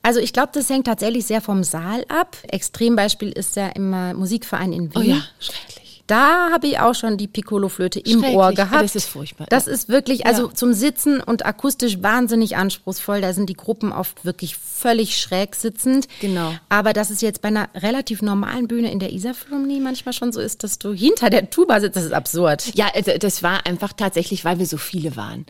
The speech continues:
Speaker 2: Und es
Speaker 1: Mhm.
Speaker 2: waren auch ganz viele Bläser, die müssen ja auch irgendwo sitzen.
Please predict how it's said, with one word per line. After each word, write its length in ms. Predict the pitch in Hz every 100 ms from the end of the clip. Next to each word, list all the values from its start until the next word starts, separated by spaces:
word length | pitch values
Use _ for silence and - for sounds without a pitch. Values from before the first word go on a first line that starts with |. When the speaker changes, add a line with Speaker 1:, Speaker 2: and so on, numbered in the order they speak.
| -
Speaker 2:
Und 80 | -
es 80 | 180
Speaker 1:
Mhm. 60 | 185
Speaker 2:
waren 160 | 208
auch 100 | 220 -
ganz 280 | 202 302
viele 240 | - 226 196
Bläser, 400 | 185 214 240 220
die 100 | 202
müssen 240 | 247 247
ja 140 | 208 -
auch 140 | -
irgendwo 280 | - 147 143
sitzen. 460 | 135 135 - 135